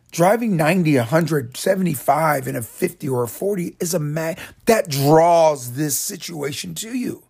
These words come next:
Help them understand that breaking the law or being around people who are questionably breaking the law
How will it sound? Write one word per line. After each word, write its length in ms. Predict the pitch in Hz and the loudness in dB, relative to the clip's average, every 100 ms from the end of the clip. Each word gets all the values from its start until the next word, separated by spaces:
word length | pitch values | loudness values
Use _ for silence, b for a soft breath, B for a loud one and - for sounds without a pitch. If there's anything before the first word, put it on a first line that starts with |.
| _ B B B | _ B B B
Help 260 | - 247 - | -2 -2 -2
them 160 | 254 | -6
understand 640 | 247 233 208 - 254 262 208 | -4 -6 -8 -4 -2 -2 -2
that 140 | 165 | -4
breaking 380 | 175 220 233 233 | -2 -2 -2 -6
the 100 | 202 | -2
law 560 | 190 208 226 196 - - B - | 0 4 4 2 -4 -20 B 2
or 240 | 196 196 B B 160 | 2 2 B B 0
being 220 | 214 233 | 2 2
around 260 | 190 185 | 2 2
people 480 | 185 208 202 220 202 B B | 0 -6 0 0 0 B B
who 120 | 226 | 2
are 100 | 185 | 2
questionably 1160 | 160 - - 269 - 262 220 160 151 131 107 113 b b - | 2 -2 0 2 -2 0 0 2 0 0 -4 -10 b b -4
breaking 420 | 147 160 - 139 | 2 2 2 -2
the 100 | 127 | 0
law 360 | 113 104 107 | 2 0 0